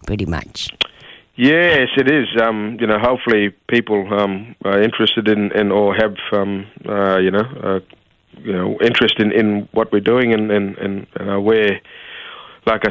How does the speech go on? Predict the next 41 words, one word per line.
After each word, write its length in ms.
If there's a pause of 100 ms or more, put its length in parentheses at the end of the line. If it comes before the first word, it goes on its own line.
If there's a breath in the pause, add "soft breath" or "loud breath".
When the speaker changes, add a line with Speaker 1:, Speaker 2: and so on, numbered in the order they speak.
Speaker 2:
say, 240
always, 480
um, 400
we'll 100
be 120
running 300
some 200
surveys 440 (240)
as 140
well 260
from 160
the 60
land 360
sea 200
side 120
of 80
things. 240
So, 60
you 160
know, 120
just, 320
um, 360 (100)
you 60
know, 80
around 340 (180)
satisfaction. 680
So, 200
you 140
know, 260 (220)
uh, 100 (680 loud breath)
people, 440 (180)
um, 200
the 80
Yarra 300
community 500
feeling 340
that, 240
you 100
know, 180
they, 500
uh, 420